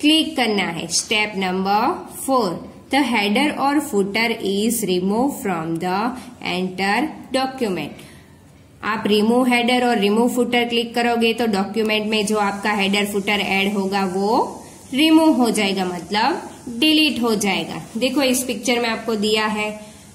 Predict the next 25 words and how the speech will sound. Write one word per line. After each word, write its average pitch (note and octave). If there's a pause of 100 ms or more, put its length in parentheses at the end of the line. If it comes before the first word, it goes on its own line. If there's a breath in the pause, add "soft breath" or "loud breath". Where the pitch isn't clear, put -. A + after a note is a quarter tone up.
Last A3
में A#3
option A3+
क्या A#3+
है, A#3
Remove G#3+ (220)
header। A#3 (160)
वो G#3
आप G#3+
select A3
करेंगे G#3
तो G#3
जो G#3
भी G#3+
header G3+
होगा G3
वो A3 (380 loud breath)
delete D4+
हो A3
जाएगा, F3
मतलब F#3
remove D4+
हो G#3+
जाएगा। F3
और F#3+